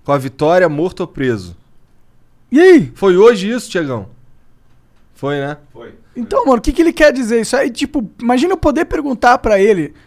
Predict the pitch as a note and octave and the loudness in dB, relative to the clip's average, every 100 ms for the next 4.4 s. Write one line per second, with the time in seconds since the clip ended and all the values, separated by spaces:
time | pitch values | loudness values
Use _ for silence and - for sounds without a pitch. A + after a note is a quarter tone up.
0 | _ - E3+ F3+ G3 F#3 G#3+ C#4+ D4 G#3 | _ -6 -4 -2 -6 -4 2 4 4 0
1 | E4+ E4 G#4 - B3 D#3 D#3 F3+ F3+ D#3 | -6 -6 -6 0 -2 -2 -2 -2 0 -4
2 | B2 - C#3 A2+ E2 G3+ D#4 B3 D#4 - | -4 -4 -4 -4 -6 -8 -6 -4 -8 -10
3 | - C#4+ C4 C#4 A#3 A#3 A#3 F#3 - D3 | -2 0 4 2 4 6 6 4 -2 0
4 | A3 C4 - - | 2 0 -2 -16